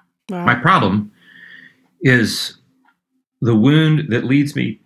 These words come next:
Speaker 2: to be living in isolation from within myself and disconnected from other people. And, but then I have my supercomputer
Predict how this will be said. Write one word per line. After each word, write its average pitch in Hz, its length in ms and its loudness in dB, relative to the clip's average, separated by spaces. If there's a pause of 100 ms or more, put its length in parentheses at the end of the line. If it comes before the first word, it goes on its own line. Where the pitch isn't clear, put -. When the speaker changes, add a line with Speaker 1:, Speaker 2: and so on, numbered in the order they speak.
(140)
Speaker 2:
to - 100 -4
be 113 120 0
living 117 300 2
in 101 100 2
isolation 95 680 -2
from 95 300 -2
within 98 240 2
myself 92 480 0
and 90 140 -6
disconnected 95 580 -4
from 90 120 -2
other 87 140 0
people. 202 360 2 (340)
And, 127 420 2
but 135 140 0
then 147 120 2
I 139 120 4
have 127 360 0 (100)
my 120 120 -2
supercomputer 92 800 0